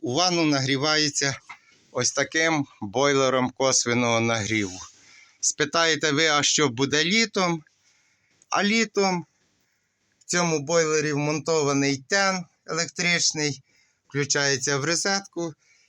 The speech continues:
і він працює як звичайний бойлер. У кого такого немає, всім рекомендую, набагато дешевше, заощаджуйте свою копійку, от і вигодніше,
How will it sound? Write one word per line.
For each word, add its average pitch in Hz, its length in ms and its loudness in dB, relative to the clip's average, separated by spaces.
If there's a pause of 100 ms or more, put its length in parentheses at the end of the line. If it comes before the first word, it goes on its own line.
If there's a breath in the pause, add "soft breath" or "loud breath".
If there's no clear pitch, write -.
(140 soft breath)
і 208 180 2
він 175 280 0
працює 143 380 0
як 131 320 2
звичайний 123 680 0
бойлер. 92 580 -4 (800 loud breath)
У 151 60 2
кого 139 200 4
такого 120 480 -2
немає, 175 640 0 (400 loud breath)
всім 156 360 0
рекомендую, 143 840 0
набагато 123 600 0
дешевше, 143 680 0 (340 loud breath)
заощаджуйте 127 920 2
свою 123 340 -2
копійку, 180 640 -4 (520 loud breath)
от 139 300 -2
і 143 200 -2 (1080 loud breath)
вигодніше, 151 800 2